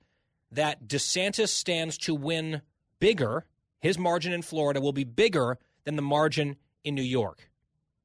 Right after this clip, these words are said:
Florida, the famous swing state, battleground state. New York, the famous not swing state. But maybe things are different this year. So DeSantis was up there in New York over the weekend.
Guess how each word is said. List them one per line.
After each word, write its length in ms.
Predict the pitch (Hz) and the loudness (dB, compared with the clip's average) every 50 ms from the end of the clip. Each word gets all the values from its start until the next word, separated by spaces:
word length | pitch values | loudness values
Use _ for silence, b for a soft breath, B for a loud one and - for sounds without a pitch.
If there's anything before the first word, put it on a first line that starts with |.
| _ _ _ _ _ _ _ _ _ _ _ _ _ _ _ | _ _ _ _ _ _ _ _ _ _ _ _ _ _ _
Florida, 400 | - - 165 196 202 190 170 160 | -8 -2 2 4 4 4 4 2
the 140 | 139 139 123 | 0 -2 -2
famous 380 | - - 180 175 170 160 147 | -2 -2 -2 0 0 0 0
swing 420 | - - - 160 151 180 185 180 156 | 0 -2 -2 -2 0 0 0 0 -2
state, 380 | - - 131 107 107 101 _ | -2 -2 -2 -4 -4 -6 _
battleground 500 | - 147 156 160 151 127 131 117 117 113 | -2 0 2 2 2 0 0 -2 -2 -4
state. 220 | - - 123 120 123 | -4 -4 -4 -4 -2
New 100 | 127 131 | -2 0
York, 300 | 131 151 165 170 165 - | 2 2 2 2 2 -2
the 100 | 165 135 | -6 -4
famous 400 | - 170 160 160 151 147 - - | -2 -2 -2 -2 -2 -4 -4 -4
not 460 | 131 143 151 165 165 170 175 - - | -4 -2 0 2 2 2 0 -2 -4
swing 420 | - - 165 151 147 131 120 113 | -6 -6 -4 -2 -2 -2 -2 -4
state. 400 | 107 - - 127 113 92 80 - _ _ _ _ _ _ _ _ _ _ _ _ _ _ _ _ _ _ _ _ _ _ _ _ _ _ _ _ _ _ - | -6 -6 -4 -4 -6 -6 -8 -12 _ _ _ _ _ _ _ _ _ _ _ _ _ _ _ _ _ _ _ _ _ _ _ _ _ _ _ _ _ _ -8
But 160 | 127 120 - | -8 -4 0
maybe 320 | 147 151 165 151 160 151 | 0 0 2 2 2 2
things 260 | 143 - 151 143 131 | 2 0 0 0 0
are 80 | 131 135 | 0 0
different 300 | 117 160 175 143 131 110 | 2 2 2 2 0 -2
this 220 | 113 107 - - | -2 -4 -6 -6
year. 140 | 104 82 - - _ _ _ _ _ _ _ _ _ _ _ _ _ _ _ _ _ _ _ _ _ _ _ _ _ _ _ _ _ _ | -8 -10 -14 -16 _ _ _ _ _ _ _ _ _ _ _ _ _ _ _ _ _ _ _ _ _ _ _ _ _ _ _ _ _ _
So 180 | - - 135 127 | -6 -2 -2 -2
DeSantis 600 | 107 123 110 - - 165 170 160 170 160 - - | -2 -2 -2 0 0 0 0 0 -2 -2 -2 0
was 440 | 147 143 135 131 120 117 113 - - - _ _ _ _ - | 0 2 2 2 0 -2 -4 -6 -8 -12 _ _ _ _ -4
up 140 | 143 139 - | -4 -2 0
there 140 | 160 147 139 | 0 2 2
in 60 | 135 | 2
New 40 | 131 123 | 0 0
York 260 | 120 127 127 117 - | 0 0 -2 -2 -2
over 120 | 123 113 | -2 -2
the 80 | 107 110 | -2 -2
weekend. 520 | 120 147 156 151 170 151 147 147 147 143 | 0 0 0 0 0 0 0 0 -4 -6